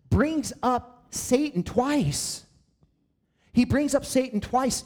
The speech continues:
Understand the background of what's going on in this, in this church, this little church. They are facing much suffering and affliction.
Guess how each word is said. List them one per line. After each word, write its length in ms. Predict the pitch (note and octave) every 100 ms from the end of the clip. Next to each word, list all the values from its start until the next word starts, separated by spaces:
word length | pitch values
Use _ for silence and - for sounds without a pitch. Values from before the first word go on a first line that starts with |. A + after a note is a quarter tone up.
| -
Understand 720 | B3+ A#3+ A3 - A3+ C4 A#3+
the 80 | G3
background 640 | - G3 A#3+ - G3 F#3
of 80 | E3
what's 180 | F3+
going 300 | - G3+ F#3
on 200 | F#3 A3+
in 120 | G3+ F3
this, 240 | E3 - - - -
in 140 | F3+
this 220 | E3+ E3+
church, 480 | - - A#3+ G#3+ -
this 180 | D#3 -
little 180 | F#3+ F3+
church. 600 | - A3+ - - - - _ _ _ _ _ _ _ _ _
They 160 | C#3+ F#3
are 160 | F#3 E3
facing 500 | - F#3+ - F#3 E3+
much 300 | F3+ - - _ _
suffering 1040 | - - - A3 A3 G#3+ D#3+ C3 B2 B2+ C3 _ _ -
and 100 | C3+
affliction. 680 | B2+ - D#3+ D#3 - G#2+